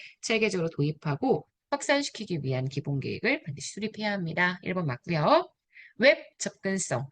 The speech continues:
장애인 등 정보 소외 계층들이 웹사이트에 있는 정보에 접근할 수 있도록 편의를 제공하는 것 이야기하고요. 빅데이터의 특징, 제가 쓰리 브이라고 얘기했습니다. 벨로시티가 있고요.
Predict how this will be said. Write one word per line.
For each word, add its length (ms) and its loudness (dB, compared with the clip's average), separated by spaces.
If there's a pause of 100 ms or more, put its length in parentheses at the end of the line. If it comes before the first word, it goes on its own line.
장애인 500 0
등 180 -4
정보 380 0
소외 300 2
계층들이 520 -2
웹사이트에 640 0
있는 200 0
정보에 380 -2
접근할 440 -2
수 160 -6
있도록 340 0 (280)
편의를 420 2
제공하는 500 -2
것 160 -2
이야기하고요. 640 -2 (460)
빅데이터의 720 0
특징, 580 -2
제가 240 4
쓰리 440 4 (340)
브이라고 420 6
얘기했습니다. 880 4 (320)
벨로시티가 800 4
있고요. 360 0